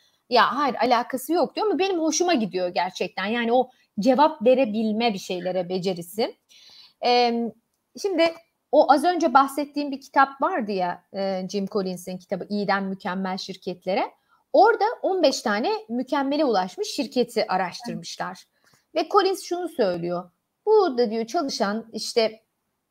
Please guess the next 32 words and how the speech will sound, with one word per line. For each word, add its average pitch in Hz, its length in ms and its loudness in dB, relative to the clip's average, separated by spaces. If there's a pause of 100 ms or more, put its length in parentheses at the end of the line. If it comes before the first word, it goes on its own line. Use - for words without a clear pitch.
(360)
üst 285 260 -4
düzey 196 240 -2
yöneticilerin 214 680 -2
ortak 220 420 -4
bir 185 60 -4
özelliğini 180 440 -2
fark 170 380 -10
ettim," 160 340 -14
diyor. 165 160 -12 (440)
"Bir 339 100 -2
şey - 260 0
iyi 311 200 2
gittiğinde 220 600 0 (580)
alkış 233 360 2
çalıyorlar 190 600 0
ve 320 120 2
camdan 262 460 2
bakıyorlar," 175 580 -4
diyor. - 140 -12
Ekibe 294 320 -2
bakıp 285 320 -6
diyorlar 285 380 0
ki 180 100 -10
diyor, 180 120 -6
"Sizin 320 280 -4
sayenizde 185 640 -4
oldu. 170 400 -6 (300)
Tebrikler 285 520 4
arkadaşlar, 185 640 0 (180)
bravo." 226 720 6 (960)
Ben 220 220 0
bunu 220 200 -4